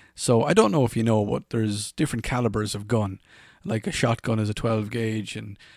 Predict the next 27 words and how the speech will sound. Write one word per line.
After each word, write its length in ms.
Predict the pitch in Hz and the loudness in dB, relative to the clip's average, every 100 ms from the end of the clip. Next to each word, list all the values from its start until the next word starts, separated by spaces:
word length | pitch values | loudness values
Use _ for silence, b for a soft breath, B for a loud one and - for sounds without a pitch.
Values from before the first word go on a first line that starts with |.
| B | B
a 60 | 107 | -4
hunting 400 | 127 120 110 110 | 0 0 0 0
rifle 440 | 110 107 - 110 | 2 2 0 -4
is, 100 | 107 | -2
like, 140 | 104 101 | -4 -6
a 20 | |
two 180 | - 110 | -4 -4
two 140 | 104 | -4
three, 580 | - 113 110 110 107 104 B B B B B | -4 0 2 2 0 -4 B B B B B
or 400 | - 107 104 101 | 0 2 2 2
you 180 | 101 101 | 0 -2
get 240 | 113 104 | -2 -4
a 60 | 104 | -4
three 260 | - 107 | -4 -4
oh 140 | 101 104 | -2 0
eight 320 | 107 104 - | 0 -2 -6
or 60 | |
a 20 | 110 | -6
thirty-aught 480 | - 110 107 107 | -2 0 0 -2
six. 380 | - 120 113 - B B B B B B - | 0 0 0 -6 B B B B B B 2
But 260 | 117 107 - | 2 2 -4
the 140 | 139 139 | 0 0
smallest 720 | - 185 208 190 120 - - | 0 4 6 6 4 0 -6
of 100 | 120 | -2
all 200 | 117 120 | 2 4
the 100 | 107 | 4
rifles, 760 | 104 101 90 101 104 - - | 0 -2 -6 -10 -10 -10 -10